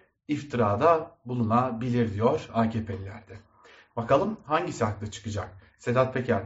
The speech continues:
daha fazla tırnak içerisinde iftirada mı bulunacak? Yoksa muhalefetin düşündüğü gibi bu bir domino etkisi yaratacak ve belki de Cumhurbaşkanı ve A K P Genel Başkanı Erdoğan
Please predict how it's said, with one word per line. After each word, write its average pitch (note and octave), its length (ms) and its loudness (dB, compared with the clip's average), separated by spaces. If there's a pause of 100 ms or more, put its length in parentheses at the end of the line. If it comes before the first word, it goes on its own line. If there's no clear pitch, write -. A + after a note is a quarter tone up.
daha B2 200 0
fazla G#2+ 340 2
tırnak A2+ 280 0
içerisinde G#2+ 400 -2
iftirada G#2 480 0
mı D3+ 60 4
bulunacak? D#3+ 600 4 (300)
Yoksa C3 460 0
muhalefetin A2+ 680 0
düşündüğü G2+ 380 -4
gibi C#3+ 460 0 (240)
bu C3+ 140 -2
bir A2+ 340 2
domino A2+ 300 6
etkisi - 320 -4
yaratacak A2 520 0 (280)
ve A#2 120 -4
belki B2+ 320 0
de G2 260 -8
Cumhurbaşkanı A2+ 580 0
ve A2 40 2
A G#2 140 2
K A2+ 120 2
P B2+ 120 0
Genel G2+ 260 2
Başkanı G2 320 -6
Erdoğan C3 500 4